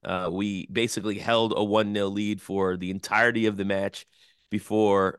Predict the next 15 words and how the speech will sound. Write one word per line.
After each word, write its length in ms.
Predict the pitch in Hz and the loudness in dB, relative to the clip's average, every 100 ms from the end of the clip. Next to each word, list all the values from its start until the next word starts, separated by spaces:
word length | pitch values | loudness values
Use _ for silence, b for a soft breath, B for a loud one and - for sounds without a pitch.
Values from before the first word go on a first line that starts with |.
| _ | _
Wolves 340 | 104 107 98 | 0 0 0
scored 480 | - - 104 98 98 - | -4 0 4 4 2 0
at 140 | 95 | -2
ninety 300 | 98 104 104 | 0 0 0
plus 320 | 92 98 - | -2 -2 -2
one 300 | 90 95 95 | 0 2 2
and 200 | - 92 | 0 -2
ninety 280 | 92 92 92 | 0 0 -2
plus 280 | 85 92 90 | -6 -10 -10
seven 520 | - 113 101 90 87 - _ _ _ | -2 0 2 0 -6 -12 _ _ _
to 80 | 98 | -6
take 200 | 101 95 | -6 -4
all 120 | 90 | -6
three 180 | - 90 | -6 -8
points. 540 | - 135 135 - - | 0 2 2 -2 -16